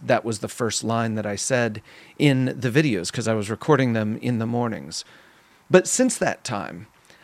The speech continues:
I've grown a lot, and I've begun to realize that the phrase Good Morning Church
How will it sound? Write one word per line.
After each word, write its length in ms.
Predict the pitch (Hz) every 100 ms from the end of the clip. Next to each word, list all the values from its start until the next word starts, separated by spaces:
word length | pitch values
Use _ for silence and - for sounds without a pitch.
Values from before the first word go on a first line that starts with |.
| - -
I've 500 | 185 202 165 131 - _ 151
grown 460 | 135 151 214 240 226
a 160 | -
lot, 680 | 135 113 117 107 - - - -
and 140 | 156
I've 100 | 156
begun 300 | 151 170 220
to 240 | 214 139 135
realize 560 | 147 139 113 104 104
that 160 | 139 -
the 80 | 107
phrase 640 | - - 240 202 110 107
Good 240 | 107 151 135
Morning 440 | 131 120 117 110
Church 760 | - - 214 104 67 - -